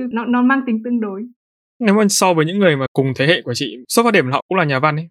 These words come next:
Speaker 2: thì chị thấy mình có điểm lợi thế nào không?
Speaker 1: Thật ra thì mình nghĩ là những cái bạn đồng trang lứa của mình không có ai xuất phát điểm là nhà văn. Đúng là họ là nhà văn nhưng mà kể cả mình nhá, bọn mình đều không xuất phát điểm là nhà văn. Tức là bọn mình không học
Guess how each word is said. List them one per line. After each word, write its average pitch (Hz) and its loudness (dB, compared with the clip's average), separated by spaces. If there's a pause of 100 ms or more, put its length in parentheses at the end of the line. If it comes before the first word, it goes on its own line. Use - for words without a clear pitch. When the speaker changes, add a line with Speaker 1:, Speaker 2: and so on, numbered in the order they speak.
Speaker 2:
thì 123 -10
chị - -8
thấy 127 -8
mình 139 -4
có 120 -8
điểm 127 -6
lợi 135 -6
thế 120 -6
nào 135 -10
không? 139 -18 (600)
Speaker 1:
Thật 247 -8 (360)
ra 285 0
thì 208 -6
mình 190 -6
nghĩ - -6
là 254 -2
những 208 -10
cái 233 -6
bạn 262 -4
đồng 196 -6
trang 254 -4
lứa 208 -2
của 254 -2
mình 185 -8
không 294 -12
có 254 -6
ai 285 -6
xuất 370 -12
phát 339 -16
điểm 202 -6
là 202 -12
nhà 190 -12 (100)
văn. 226 -10 (500)
Đúng 220 0
là 294 -2
họ 269 0
là 202 -4
nhà 190 -8
văn 233 -2
nhưng 233 0
mà 208 -2
kể 202 -6
cả 180 -8
mình 196 -4
nhá, 240 -8 (380)
bọn 214 -2
mình 214 2
đều 202 -2
không 247 -4
xuất 311 -8
phát 302 -8
điểm 208 -6
là 175 -14
nhà 170 -18
văn. 202 -10 (580)
Tức 320 -10
là 214 -2
bọn 190 -8
mình 190 -6
không 302 -8
học 294 0